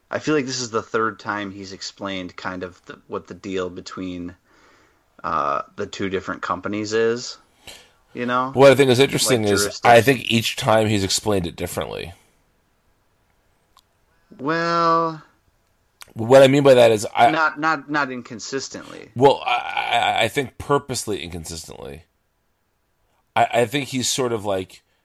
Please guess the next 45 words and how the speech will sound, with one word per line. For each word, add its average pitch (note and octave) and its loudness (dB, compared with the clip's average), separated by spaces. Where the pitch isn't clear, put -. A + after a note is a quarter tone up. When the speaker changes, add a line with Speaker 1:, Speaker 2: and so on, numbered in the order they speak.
Speaker 2:
'Cause, B2+ -8
uh, - -10
you D3+ -8
know, - -12
after, C3+ -2
after B2+ -4
he C3+ -4
explains A#2 -8
it G2 -8
here, G#2 -8
the G2+ -14
one A2+ -10
character's G2+ -6
like, F#2 -8
"You A2+ -4
didn't C#3+ -8
really A#2 -2
tell A2+ -2
the G2+ -4
whole G2 -6
truth." G#2+ -6
And G2 -14
he's G#2 -14
like, - -12
"Well, A4 -2
I B3+ -4
told - -6
them C#3 -8
what B2 -6
they A2+ -8
needed F#2 -10
to - -14
know," C2 -12
kind G2 -6
of E2+ -10
thing. F2+ -8
Speaker 1:
Oh, A#2+ 0
yeah. G#2 -8
Speaker 2:
And A#2+ 0
I, B2+ 4
I C3+ -2
feel E3 -2
like D3 -4
each B2 -8
time G#2+ -6